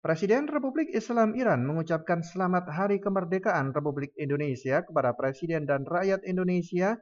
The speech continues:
yang akan merayakan hari ulang tahun kemerdekaan negaranya yang ketujuh puluh delapan. Said Ibrahim Raisi, Presiden Republik Islam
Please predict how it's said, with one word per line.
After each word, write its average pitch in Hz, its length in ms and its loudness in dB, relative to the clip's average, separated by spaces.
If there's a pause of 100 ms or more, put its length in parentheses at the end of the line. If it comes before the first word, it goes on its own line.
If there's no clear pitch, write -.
(320)
yang 135 160 2
akan 131 320 -2
merayakan 131 480 2
hari 170 320 0
ulang 185 240 0
tahun 185 240 -2
kemerdekaan 180 720 0
negaranya 139 560 0
yang 135 320 0
ketujuh 156 720 -4
puluh 127 240 -2
delapan. 123 720 -2 (960)
Said 139 320 -4
Ibrahim 120 400 -2
Raisi, 143 720 -2
Presiden 117 560 -2
Republik 143 400 -2
Islam 147 400 0